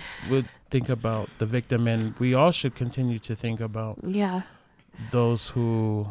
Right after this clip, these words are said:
Speaker 1: were victimized, right? Because
Speaker 2: And I also think we need to correct and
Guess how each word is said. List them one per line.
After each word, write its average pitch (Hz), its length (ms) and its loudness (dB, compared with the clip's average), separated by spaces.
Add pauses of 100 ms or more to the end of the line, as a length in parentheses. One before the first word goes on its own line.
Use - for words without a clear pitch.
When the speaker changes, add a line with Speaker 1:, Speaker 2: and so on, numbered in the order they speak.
(120)
Speaker 1:
were 117 140 2
victimized, 107 880 -4
right? 120 240 -2
Because 113 560 -4 (600)
Speaker 2:
And 208 140 4
I 196 100 4
also 196 260 2
think 196 260 -2
we 190 100 2
need 190 200 2
to 196 100 -6
correct - 640 -8 (500)
and 185 400 -2